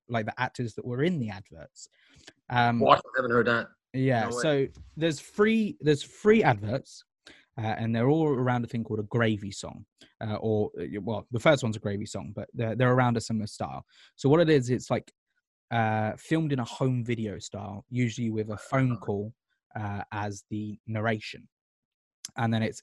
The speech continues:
Speaker 1: the whole point is focusing on food. So it's about, you know, family time and how you have your food at Christmas. So the, the big one that got the, the problem was the first of the three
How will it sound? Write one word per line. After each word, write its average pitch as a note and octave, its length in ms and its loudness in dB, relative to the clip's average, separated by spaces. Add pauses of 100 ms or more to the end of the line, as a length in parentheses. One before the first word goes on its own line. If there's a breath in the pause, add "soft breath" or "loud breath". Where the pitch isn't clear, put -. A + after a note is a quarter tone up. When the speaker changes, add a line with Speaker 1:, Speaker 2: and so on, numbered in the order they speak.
Speaker 1:
the A#2+ 120 -8
whole D#3+ 180 2
point C3 240 0
is A2+ 160 -6
focusing A2 440 -4
on G2 100 -6
food. F#2+ 360 -8
So - 120 -10
it's - 140 -12
about, A2 260 -8 (340 soft breath)
you A2+ 60 -6
know, G#2+ 100 -6
family B2+ 480 -2
time A2 540 -4
and G#2+ 80 -6
how A#2+ 220 -4
you A2 160 -4
have A2 200 -4
your G#2 120 -8
food A2 340 -4
at - 80 -16
Christmas. - 400 -16
So - 100 -12
the, A#2+ 140 -6 (360 loud breath)
the C3+ 60 0
big F3+ 240 4
one C#3+ 180 0
that A2+ 120 -4
got - 180 -6
the, A#2 160 -4 (720)
the - 60 -4
problem A2+ 400 2
was G#2+ 140 -10
the - 100 -12
first C3 500 2
of A2 180 -8
the - 80 -14
three B2 340 -8